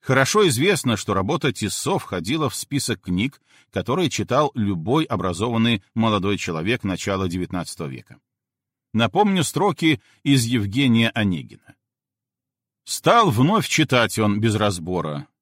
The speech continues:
Прочёл он Гиббона, Руссо, Манзони, Гердера, Шамфора, мадам де Сталь, Биша, Тиссо».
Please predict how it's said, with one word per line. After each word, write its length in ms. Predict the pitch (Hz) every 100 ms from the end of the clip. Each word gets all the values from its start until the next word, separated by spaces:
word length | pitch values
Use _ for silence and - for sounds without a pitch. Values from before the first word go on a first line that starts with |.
| -
Прочёл 460 | 113 104 139 143 -
он 280 | 120 104 82
Гиббона, 640 | - 175 131 143 139 135
Руссо, 640 | - 92 - 107 127 135 131 _ _ _ -
Манзони, 1040 | 117 127 107 92 131 190 147 127 113 90
Гердера, 640 | 82 135 185 120 127 127 113
Шамфора, 880 | - 107 95 - 123 147 131 110 - _
мадам 400 | 104 110 117 110
де 100 | 98
Сталь, 600 | 90 - 110 135 160 151 -
Биша, 680 | 98 92 - 95 110 131 - _
Тиссо». 560 | - 90 - 95 113